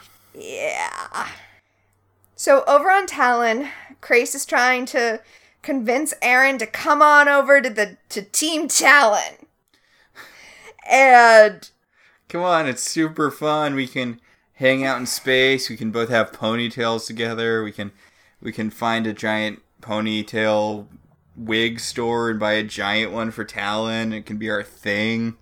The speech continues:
Speaker 1: Oh my god, like truck nuts, but, like, truck tails.
Speaker 2: Yeah.
Speaker 1: Yeah.
Speaker 2: Oh, we should see if that's a thing.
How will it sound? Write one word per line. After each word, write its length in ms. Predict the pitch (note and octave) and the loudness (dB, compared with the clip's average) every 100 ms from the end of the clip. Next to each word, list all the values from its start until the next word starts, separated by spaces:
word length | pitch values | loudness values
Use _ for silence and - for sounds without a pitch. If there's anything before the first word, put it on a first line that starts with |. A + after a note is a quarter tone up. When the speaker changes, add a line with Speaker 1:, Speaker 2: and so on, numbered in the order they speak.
| _ | _
Speaker 1:
Oh 120 | - B3 | -8 -4
my 160 | C4 | -4
god, 420 | A#3+ G#3 A3 G#3 | -2 0 2 0
like 160 | G#3+ G#3+ | -2 -4
truck 300 | - A3 - | -2 -4 -2
nuts, 240 | A3 F3+ | -6 -6
but, 180 | - F3+ | -6 -6
like, 220 | F#3 F3+ | -6 -6
truck 260 | - G3 F3+ | -6 -6 -6
tails. 520 | - F3 D#3 G3+ - | -6 -4 -4 -6 -10
Speaker 2:
Yeah. 340 | - A2 G#2+ - | -8 -6 -4 -6
Speaker 1:
Yeah. 320 | G#3+ G#3+ F#3 - - - _ - | -2 0 0 -4 -12 -20 _ -12
Speaker 2:
Oh, 260 | D3 D3 G#2+ | -10 -10 -12
we 80 | A2 | -18
should 160 | - | -18
see 120 | - A2+ | -12 -10
if 60 | G#2 | -8
that's 200 | G#2+ - | -10 -10
a 60 | |
thing. 360 | G2+ G#2 G#2 | -12 -10 -12